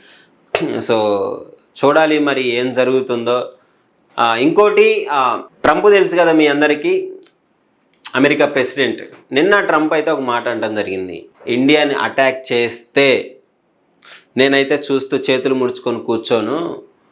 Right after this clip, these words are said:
పాకిస్తాన్ మొత్తాన్ని నాశనం చేసేస్తా వచ్చి" అని చెప్పేసి ట్రంప్ మాట్లాడడం జరిగింది. So, మొన్న, ఆ, వాళ్ళ దేశంలో ఉన్న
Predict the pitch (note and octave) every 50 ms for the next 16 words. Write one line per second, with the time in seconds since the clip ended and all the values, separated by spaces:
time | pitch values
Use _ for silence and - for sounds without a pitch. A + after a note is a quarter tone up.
0 | _ _ _ - B2+ C#3 D3 D3+ D#3+ D3+ - D#3+ D3+ C#3+ C3+ C3 C3 B2 - -
1 | D3+ D#3 D#3 D3+ C#3 B2+ A#2+ A#2 B2+ C3 - D3 C#3+ C#3 B2+ A#2+ A#2 - - A2
2 | G#2+ - - G#2+ G#2 A2 G#2+ G#2 - - C3 A2+ G#2+ A2 G#2+ G#2 - A2 A2 A#2+
3 | C#3+ C#3 - B2+ B2 C3 D3 C#3+ C#3+ C3 B2+ A#2 A#2 A2 G#2 G#2 A2+ C3+ C3+ A#2
4 | G2 F#2 F#2 F#2+ F#2 F#2 - - _ _ _ _ _ _ _ _ _ _ _ _
5 | _ - A2+ G#2+ G#2 G2+ G2+ G2 F#2 F#2+ G#2 A2 B2 C#3 D3 D3+ D3+ D3 D3 C#3+
6 | C#3 C3 B2+ A#2 A#2 A#2 A2+ A2+ A2 G#2+ G#2 G2+ F#2+ F2 D#2 - - A2+ A#2+ B2
7 | B2+ B2 A#2+ B2 B2 B2 - C3+ C3 B2+ B2+ B2 A#2+ A#2 A#2 A#2 A2+ A2 G#2+ G#2
8 | G#2